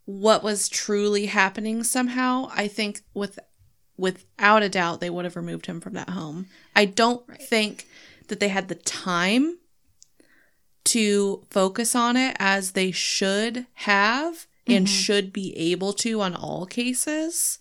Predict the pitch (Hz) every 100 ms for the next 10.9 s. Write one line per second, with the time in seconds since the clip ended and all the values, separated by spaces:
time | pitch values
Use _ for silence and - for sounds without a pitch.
0 | - 202 170 - - _ - 180 175 185
1 | 185 185 180 180 - 214 214 240 277 262
2 | 269 254 220 214 208 - _ _ _ -
3 | 202 190 175 185 185 196 196 196 175 185
4 | 180 175 - 190 185 185 185 180 - -
5 | - 185 175 175 170 _ _ _ _ -
6 | 190 185 190 190 - _ - 196 190 190
7 | 208 196 - 185 180 185 185 - 180 180
8 | 180 170 - - 190 180 185 196 196 196
9 | 202 214 - _ _ _ _ - 190 -
10 | 185 185 180 - 175 170 170 165